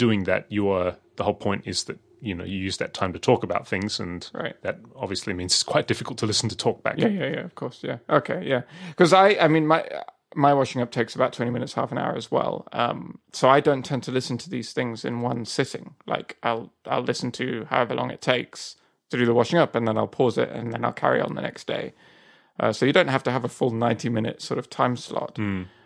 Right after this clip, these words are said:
Speaker 2: But we de-, we definitely are different from you in that, uh, we, we divide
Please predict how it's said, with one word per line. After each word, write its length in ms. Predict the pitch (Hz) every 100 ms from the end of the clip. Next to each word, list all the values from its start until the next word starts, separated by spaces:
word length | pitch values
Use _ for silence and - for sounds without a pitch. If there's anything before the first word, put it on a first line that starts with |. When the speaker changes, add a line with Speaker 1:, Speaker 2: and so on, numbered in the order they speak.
| _
Speaker 2:
But 140 | 139 117
we 160 | 143 151
de-, 140 | 151
we 120 | 156
definitely 280 | 170 165 147
are 100 | 123
different 320 | 117 123 123 -
from 140 | 120
you 160 | 113 110
in 140 | 107
that, 220 | 107 - -
uh, 380 | 117 127 120 170
we, 280 | 139 135 127 -
we 160 | 143
divide 560 | 135 113 120 120 113